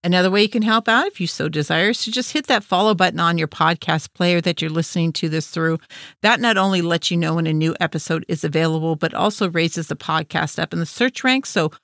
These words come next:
more people can find this podcast and join us on these conversations. Remember, all these links and this information will be in the show notes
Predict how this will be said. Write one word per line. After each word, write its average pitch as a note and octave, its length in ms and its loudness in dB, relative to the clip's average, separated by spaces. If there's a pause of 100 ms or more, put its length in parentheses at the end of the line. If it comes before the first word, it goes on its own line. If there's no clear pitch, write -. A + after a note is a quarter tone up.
(180)
more E3+ 180 4
people E3+ 300 -2
can D#3 160 0
find F3 280 0
this D#3 120 -2
podcast D#4 580 0
and G#3+ 180 4
join G3 340 4
us E3+ 360 0
on E3 280 2
these D#3 200 -2
conversations. - 720 -2 (240)
Remember, F#3+ 380 4
all F#3 140 6
these E3+ 220 0
links E3+ 360 0
and E3 80 2
this D#3+ 160 -2
information D#3+ 460 0
will D#3 60 2
be D#3+ 140 -2
in D#3 60 2
the D#3 80 0
show C4 240 4
notes A#3+ 280 2